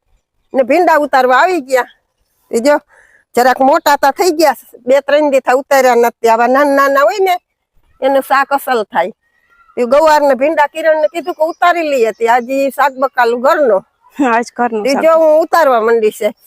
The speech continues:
Speaker 1: આવો તમારે બધાયને ખાવું હોય તો ભીંડા ને ગુવાર નો ને શાક.
Speaker 2: <laughs>
Speaker 1: બધાય ફેમિલી ને ખાવું છું, આખી YouTube ફેમિલી ને.
Speaker 2: ઘરના ઈ ઘરના કે?
Speaker 1: હા, ઘરના બહુ મીઠા થાય. જો વાડીમાં હોય ઈ તો તાજું હોય તો અસલ જ લાગે ને.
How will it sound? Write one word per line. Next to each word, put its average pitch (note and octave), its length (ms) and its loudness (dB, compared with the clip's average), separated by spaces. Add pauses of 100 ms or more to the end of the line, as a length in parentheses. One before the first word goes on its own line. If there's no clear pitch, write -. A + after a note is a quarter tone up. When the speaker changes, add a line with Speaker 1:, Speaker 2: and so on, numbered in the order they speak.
(160)
Speaker 1:
આવો F4 260 0
તમારે D#4+ 300 0
બધાયને C#4 440 2
ખાવું C#4+ 320 0
હોય C4+ 180 2
તો B3 140 -6
ભીંડા C4 360 -2
ને B3 120 0 (140)
ગુવાર B3+ 340 0
નો A#3+ 160 -4
ને A3 120 0
શાક. A3 320 -4 (340)
Speaker 2:
<laughs> - 920 -10
Speaker 1:
બધાય C#4 360 0
ફેમિલી D4 480 0
ને C#4+ 140 0
ખાવું C#4+ 280 0
છું, B3+ 200 -2
આખી B3+ 500 0 (220)
YouTube C#4+ 420 0
ફેમિલી A3+ 440 0
ને. E3+ 140 -10 (100)
Speaker 2:
ઘરના C4 300 -2
ઈ A3 100 0
ઘરના C4 420 -4
કે? D4+ 100 -14
Speaker 1:
હા, B3 380 0
ઘરના C#4+ 380 0
બહુ D4+ 300 0
મીઠા C#4+ 320 -2
થાય. A#3+ 220 -2
જો D#4 140 0
વાડીમાં F4 440 2
હોય F4 140 2
ઈ F4 120 0
તો F4 160 0 (580)
તાજું D#4 300 2
હોય F4 120 2
તો E4 140 0
અસલ F#4 360 0
જ E4+ 100 -8
લાગે G#4+ 360 2
ને. C#4 60 -6